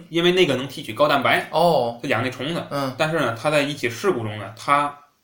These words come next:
Speaker 1: 为了救一对母女，显示出自己超过人类的力量。
Speaker 2: 哦。
Speaker 1: 被发现了。
Speaker 2: 哦。
Speaker 1: 以这个为结局。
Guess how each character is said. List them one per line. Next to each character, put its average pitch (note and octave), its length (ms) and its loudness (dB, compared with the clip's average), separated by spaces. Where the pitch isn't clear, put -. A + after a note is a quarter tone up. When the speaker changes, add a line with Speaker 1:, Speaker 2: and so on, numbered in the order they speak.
Speaker 1:
为 D#3 160 2
了 B2 120 2
救 C#3+ 180 2
一 C#3+ 80 2
对 C#3+ 80 0
母 B2+ 180 -2
女， A2+ 220 -8
显 A2 280 -6
示 B2 120 -4
出 C#3 120 -8
自 C3 160 -10
己 G#2 280 -12
超 E3+ 240 2
过 E3+ 180 4
人 G#2 160 -4
类 G2+ 140 -8
的 F#2+ 60 -10
力 G2+ 140 -10
量。 F#2+ 140 -10
Speaker 2:
哦。 C3+ 420 6
Speaker 1:
被 B2+ 140 8
发 A#2+ 220 8
现 A#3+ 220 2
了。 C#3+ 320 -2
Speaker 2:
哦。 E3+ 420 6
Speaker 1:
以 D3 120 -2
这 D#3+ 120 6
个 A#2+ 100 0
为 G#2 140 -8
结 G#2 200 -10
局。 G2 200 -16